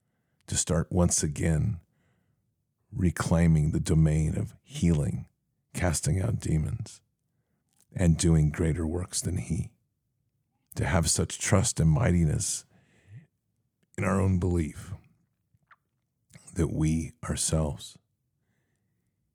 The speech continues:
can overcome anything before us. We can reclaim the glory and love of kingdom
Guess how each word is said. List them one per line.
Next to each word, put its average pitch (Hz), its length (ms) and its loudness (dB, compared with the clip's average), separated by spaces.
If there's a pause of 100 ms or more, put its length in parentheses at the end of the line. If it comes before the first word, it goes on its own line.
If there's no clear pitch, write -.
(140)
can 85 140 0
overcome 82 760 0 (100)
anything 90 440 4
before 76 420 -2
us. - 340 -8 (100)
We - 140 -10
can 82 300 -10 (880)
reclaim 82 840 0 (100)
the 85 100 -8
glory 82 400 2
and 80 160 0
love 87 200 2
of 78 140 0
kingdom - 580 -2